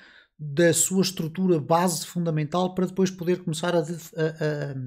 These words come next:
a evoluir no desenvolvimento das suas funcionalidades. Então reparem, eu tenho aqui um Code Igniter que está num, eh, ambiente de produção. O ambiente de produção, para quem não sabe, é o ambiente supostamente final, isto é,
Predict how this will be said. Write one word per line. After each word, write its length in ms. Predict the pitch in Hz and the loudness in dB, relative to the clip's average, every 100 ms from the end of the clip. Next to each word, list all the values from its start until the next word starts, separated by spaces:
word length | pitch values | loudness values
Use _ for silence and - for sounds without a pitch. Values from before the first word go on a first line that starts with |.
| 127 147 - | -10 -14 -8
a 60 | - | 0
evoluir 400 | 185 156 156 180 | 2 2 0 0
no 240 | 175 175 | 2 0
desenvolvimento 580 | 156 170 160 156 170 - | 0 0 2 2 0 -4
das 140 | 160 156 | -6 -6
suas 240 | - 180 | -6 -8
funcionalidades. 720 | - 160 175 175 185 147 - _ _ - - _ | -6 -6 -4 -4 -4 -4 -10 _ _ -20 -20 _
Então 140 | 185 | -4
reparem, 260 | 185 180 151 | 0 2 2
eu 60 | 160 | 4
tenho 180 | 202 | 4
aqui 340 | 196 190 160 160 | 4 2 -4 -4
um 180 | 165 170 | -2 -2
Code 260 | 160 151 139 | 0 -2 0
Igniter 380 | 139 156 160 151 | 0 -2 -2 -6
que 60 | |
está 380 | - - 165 156 | -2 2 2 2
num, 440 | 151 160 165 165 - | 0 2 0 -2 -4
eh, 400 | 151 143 139 135 131 139 165 | -2 0 0 -2 -4 -6 0
ambiente 540 | 175 143 170 185 180 | 0 2 2 2 0
de 160 | 147 208 | -4 -4
produção. 500 | - 165 - 131 127 | -4 -10 -8 -8 -8
O 60 | 165 | -2
ambiente 240 | 196 160 | 0 -2
de 60 | 156 | -4
produção, 260 | 165 - | -6 -4
para 120 | 185 165 | -2 -2
quem 120 | 165 | -2
não 160 | 165 | -2
sabe, 320 | 160 180 185 185 165 | -2 0 -2 -2 -2
é 160 | 175 175 - - _ | -2 -4 -20 -20 _
o 100 | 160 | 0
ambiente 380 | 170 160 175 170 | 2 2 2 0
supostamente 680 | - 180 - 160 170 - 175 - | -6 -6 -4 -4 -4 -6 -12 -14
final, 500 | - 180 175 165 127 - | -6 -2 2 0 -2 -10
isto 180 | - | -12
é, 120 | 135 | -12